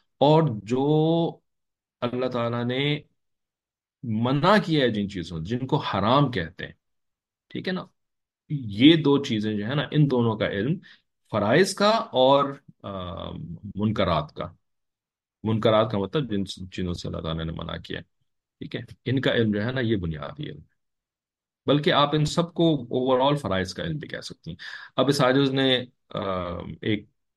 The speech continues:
लिस्ट तरतीब दी थी, वो शायद आपकी नज़र से नहीं गुजरी होगी कि फ़राइज़ हैं क्या। ठीक है, तो उसके अंदर जो है, वो बहुत ही छोटी सी एक लिस्ट है,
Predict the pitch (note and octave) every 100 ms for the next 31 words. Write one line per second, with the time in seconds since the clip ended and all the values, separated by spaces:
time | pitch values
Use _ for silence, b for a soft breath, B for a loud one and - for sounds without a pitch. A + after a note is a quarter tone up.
0 | _ _ _ - G2 A#2+ A#2+ G2 - G#2
1 | F#2+ B2+ C3 C#3 G#2+ - F#2+ F#2 F2 F2+
2 | F#2 E2+ E2+ - D3 F#3 _ G#2 F#2+ A#2+
3 | A#2 G2 G2+ F2+ D#2 E2+ - - - C#3+
4 | C#3 A#2 A2+ C3 B2 - - - A2 G#2
5 | D#2 - G#1 - _ _ _ _ _ _
6 | _ _ _ _ A#2+ A3 G#3 B2+ B2 B2+
7 | A#2+ A2 A2 A2+ B2 A2+ C3+ C#3+ D3 A#2+
8 | B2 B2 A#2 G2+ F#2+ - D#3+